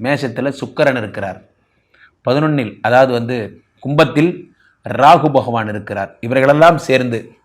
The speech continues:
சிம்மத்தில் கேது. இப்படியாக துவங்குகிறது இந்த ஜூன் மாதம். உங்க ராசிக்கு எப்படி இருக்க போகிறது? யாரெல்லாம் குபேர வளங்களை அள்ளப் போகிறீர்கள்? யாருக்கெல்லாம் குழந்தை பிறக்க போகுது? யாருக்கெல்லாம் வெளிநாட்டு யோகங்கள் பிறக்க போகிறதுங்கிறத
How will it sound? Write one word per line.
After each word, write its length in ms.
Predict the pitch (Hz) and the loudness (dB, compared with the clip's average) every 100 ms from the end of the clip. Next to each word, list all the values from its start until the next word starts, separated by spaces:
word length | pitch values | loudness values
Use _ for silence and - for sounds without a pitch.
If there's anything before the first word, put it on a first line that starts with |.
| - | -8
சிம்மத்தில் 500 | 156 165 160 143 113 101 | -4 0 0 0 -6 0
கேது. 280 | 143 120 98 - _ - - - | 2 2 -4 -14 _ -20 -18 -12
இப்படியாக 560 | 117 160 151 156 160 | -2 4 6 8 6
துவங்குகிறது 640 | 180 151 175 180 147 139 147 | 2 0 2 2 2 2 0
இந்த 160 | 139 | -2
ஜூன் 220 | 113 123 | -2 -2
மாதம். 340 | 113 107 104 104 - _ - | 0 -2 -4 -10 -20 _ -6
உங்க 320 | 180 226 240 | -2 6 8
ராசிக்கு 640 | 160 147 127 - 151 - | 8 6 2 -4 -6 -4
எப்படி 300 | 127 120 151 | -6 0 2
இருக்க 180 | 127 120 | 2 -2
போகிறது? 720 | 104 104 104 101 131 156 - - - | -8 -10 -8 -2 -2 -2 -6 -18 2
யாரெல்லாம் 560 | 135 151 139 131 120 | 6 8 8 6 4
குபேர 340 | - 135 156 143 | 2 6 8 8
வளங்களை 380 | 127 123 120 113 | 6 4 0 0
அள்ளப் 260 | 120 123 | 2 0
போகிறீர்கள்? 640 | 127 113 123 123 131 135 - | 0 -2 0 2 0 0 0
யாருக்கெல்லாம் 500 | 110 127 131 127 123 | 4 4 4 0 0
குழந்தை 280 | 120 123 123 | 0 2 2
பிறக்க 220 | 123 117 | 0 0
போகுது? 280 | 113 120 143 | -4 -2 -2
யாருக்கெல்லாம் 520 | 127 131 147 139 135 | 4 4 4 4 4
வெளிநாட்டு 440 | 127 131 156 143 131 | 2 0 0 0 0
யோகங்கள் 480 | 127 151 170 156 131 | 4 4 6 2 2
பிறக்க 240 | 135 127 | 0 0
போகிறதுங்கிறத 640 | 117 117 120 120 113 120 | -4 -2 -2 -2 -4 -2